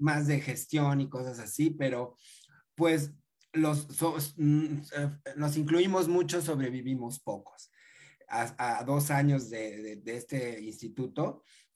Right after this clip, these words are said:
sobrevivimos pocos. Y digo, me incluyo porque yo, hubo un punto en que estuve, a pu-, estuve como a un momento de, de, de, de decir, "Bueno, yo me retiro, pues porque tengo otras actividades". Estaba muy agobiado de trabajo, de, de la universidad, de,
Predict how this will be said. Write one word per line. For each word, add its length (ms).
sobrevivimos 840
pocos. 440
Y 60
digo, 340
me 160
incluyo 480
porque 320
yo, 300
hubo 200
un 140
punto 280
en 80
que 80
estuve, 280
a 140
pu-, 260
estuve 320
como 240
a 200
un 320
momento 500
de, 140
de, 220
de, 220
de 140
decir, 320
"Bueno, 280
yo 120
me 100
retiro, 560
pues 180
porque 220
tengo 260
otras 280
actividades". 640
Estaba 340
muy 180
agobiado 540
de 120
trabajo, 680
de, 260
de 180
la 220
universidad, 840
de, 260